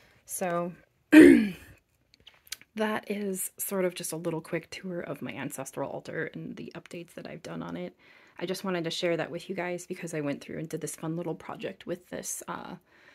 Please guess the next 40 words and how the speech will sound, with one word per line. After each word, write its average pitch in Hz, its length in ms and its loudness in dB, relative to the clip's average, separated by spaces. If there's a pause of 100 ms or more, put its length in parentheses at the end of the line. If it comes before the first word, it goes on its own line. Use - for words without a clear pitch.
(260)
little 254 200 2
cabinet, 196 480 -4
and 135 220 -4
I 139 80 -4
really 156 260 -4
like 139 300 -2 (760)
how - 160 -8
it - 60 -12
turned 190 220 -4
out. 277 160 2
I'm 247 100 0
very 165 160 -4
proud 214 280 -4
of 208 80 -4
it. 202 200 -4 (560)
Um, 156 240 -2
I'm 170 100 -2
gonna 170 140 0
be 160 120 -4
continuing 151 640 -4
to 143 280 -6
kind 151 380 -4
of 190 240 -6
revamp 240 500 -2 (640)
this 240 200 -4
a - 20 -4
little 233 220 -2
bit. 247 240 -2
Oh, - 240 -10 (920)
and 170 120 -6
then 151 140 -4
that 165 300 4
actually, 151 480 -10 (120)
really 135 200 -6
quick, - 400 -12
is 147 360 -6
my 143 480 -2 (1000)
other 180 200 0
great 160 220 -6
uncle, 139 440 -8